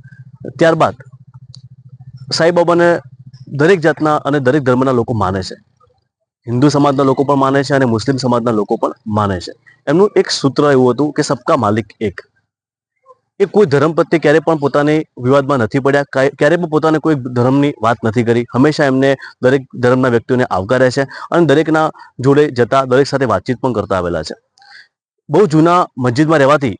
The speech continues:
એમને મુસ્લિમ સમાજના લોકો, અ, વધારે માનતા હતા અને પછી એમની આસ્થા જે છે એ દ્વારકાધીશ ભગવાન પ્રત્યેની ખૂબ વધારે હતી, જેના લીધે હિન્દુ સમાજના લોકો પણ એમને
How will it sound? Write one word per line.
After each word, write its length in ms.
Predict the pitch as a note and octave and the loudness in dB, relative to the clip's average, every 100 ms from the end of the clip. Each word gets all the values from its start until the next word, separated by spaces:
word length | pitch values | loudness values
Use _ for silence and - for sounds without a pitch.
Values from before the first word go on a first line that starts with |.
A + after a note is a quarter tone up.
| - | -6
એમને 420 | C3+ D3 D#3 D3+ - - A#2+ | -2 0 0 -2 -6 -14 -8
મુસ્લિમ 260 | C3 - D#3+ | -4 0 0
સમાજના 300 | C#3+ C#3+ C#3 | 0 0 2
લોકો, 420 | C3 C#3+ C#3+ C3+ - - - | 2 2 0 0 -8 -20 -6
અ, 40 | A#2+ | 0
વધારે 520 | A#2+ A2+ A#2 B2 C#3 | 2 2 2 2 2
માનતા 340 | C3+ B2+ C#3 | 0 0 -2
હતા 160 | C3+ C#3 | 0 0
અને 100 | C3+ | -2
પછી 360 | C3+ - B2 - _ - - | -4 -2 -4 -4 _ -18 -4
એમની 360 | C3 D3+ D#3 D3+ - | 0 2 4 2 0
આસ્થા 300 | A#2+ - E3+ | -4 0 0
જે 180 | D3+ D3 | 2 2
છે 240 | D3+ G#2+ - - - | 2 0 -4 -18 -2
એ 320 | C#3 D3 C#3+ | 2 4 2
દ્વારકાધીશ 680 | - A#2+ B2 B2 D#3+ D3+ C#3+ - | 0 0 0 2 2 0 -2 -4
ભગવાન 360 | A#2 C3 C3+ C3+ _ B2 A#2+ | 0 0 0 -4 _ -8 -4
પ્રત્યેની 300 | B2+ C#3+ C#3 | -2 0 0
ખૂબ 180 | C#3 A2+ | 0 0
વધારે 300 | G#2+ C#3 C3+ | 2 2 0
હતી, 180 | A#2+ | 0
જેના 180 | G#2 C3 | -2 0
લીધે 260 | C#3+ C3 C#3+ | 0 2 0
હિન્દુ 440 | - - B2 C3 | -2 -10 -4 -2
સમાજના 360 | D3 C3 C3 C3 | 0 0 0 0
લોકો 240 | A#2+ C3+ | 0 0
પણ 140 | C3 B2+ | 0 0
એમને 220 | A2+ | 0